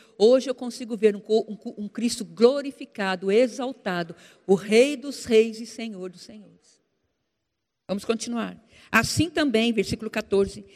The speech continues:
"Deus, mediante Jesus, trará em sua companhia os que dormem. Ora,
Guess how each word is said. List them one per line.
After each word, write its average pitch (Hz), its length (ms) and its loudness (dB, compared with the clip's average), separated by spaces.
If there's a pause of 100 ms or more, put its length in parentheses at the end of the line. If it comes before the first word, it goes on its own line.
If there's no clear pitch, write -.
(160)
"Deus, 302 600 4
mediante 254 520 0
Jesus, 226 460 -4
trará 208 420 0
em 277 140 0
sua 240 240 -2
companhia 233 600 -2
os 214 120 -6
que - 80 -10
dormem. 165 480 -2 (320)
Ora, 190 400 2